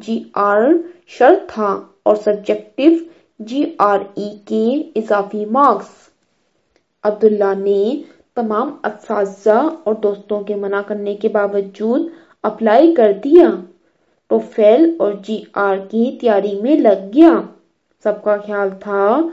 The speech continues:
کہ اس اسکالرشپ کے حصول کے لیے بلا مبالغہ ہزاروں لوگ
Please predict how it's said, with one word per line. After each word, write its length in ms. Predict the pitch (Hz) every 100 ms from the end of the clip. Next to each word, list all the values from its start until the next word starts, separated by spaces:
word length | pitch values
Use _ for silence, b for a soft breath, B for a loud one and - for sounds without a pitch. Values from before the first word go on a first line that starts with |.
| B B -
کہ 160 | 208 285
اس 100 | 330
اسکالرشپ 680 | - 220 202 196 214 208
کے 120 | 220
حصول 340 | 202 - 214 208
کے 260 | - 214
لیے 540 | 202 202 214 208 269 320 B B _
بلا 240 | 240 220 269
مبالغہ 880 | 254 226 214 208 254 302 277 190 190 b b -
ہزاروں 400 | 214 214 202 202
لوگ 280 | 202 196